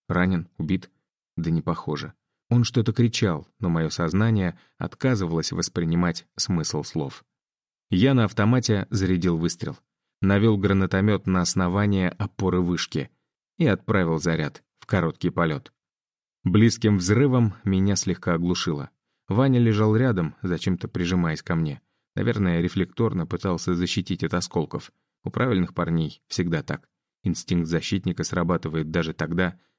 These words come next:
когда отключается разум. Шум боя пропал, будто его выключили. Стало необыкновенно тихо.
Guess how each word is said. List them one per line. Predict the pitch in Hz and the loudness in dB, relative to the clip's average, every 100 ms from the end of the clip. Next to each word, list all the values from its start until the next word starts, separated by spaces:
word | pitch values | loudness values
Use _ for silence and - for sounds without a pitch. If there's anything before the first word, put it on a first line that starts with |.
| _ | _
когда | - 82 82 71 65 - | -10 -4 -4 -4 -8 -10
отключается | 87 90 82 78 73 - 80 | -4 -4 -2 -4 -6 -4 -4
разум. | 76 73 - _ _ _ _ _ - | -4 -6 -14 _ _ _ _ _ -8
Шум | - 127 120 | 0 4 4
боя | 107 104 | 4 2
пропал, | 90 87 - 78 - _ _ _ _ - | 2 -2 -2 -4 -6 _ _ _ _ -4
будто | 82 - - | -4 -4 -4
его | 78 82 | -2 -2
выключили. | 80 80 76 73 71 69 - _ _ _ | -2 -4 -6 -6 -6 -8 -12 _ _ _
Стало | - - 92 90 80 _ _ _ _ _ _ _ | -12 -4 -2 -2 -4 _ _ _ _ _ _ _
необыкновенно | - 85 76 - 85 82 76 71 73 | -2 -2 -2 -6 -4 -2 -4 -6 -8
тихо. | 71 - - - | -10 -8 -8 -10